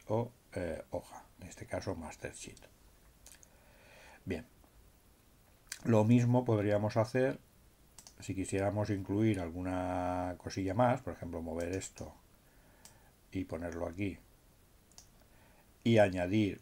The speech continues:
un, vamos a añadir algo, por ejemplo, vamos a añadir el contenido de la variable S, digo, ese file name,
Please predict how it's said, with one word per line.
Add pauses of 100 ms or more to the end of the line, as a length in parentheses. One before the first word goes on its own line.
un, (640)
vamos
a
añadir
algo,
por
ejemplo,
vamos
a
añadir (380)
el
contenido
de
la
variable (120)
S, (760)
digo,
ese
file
name,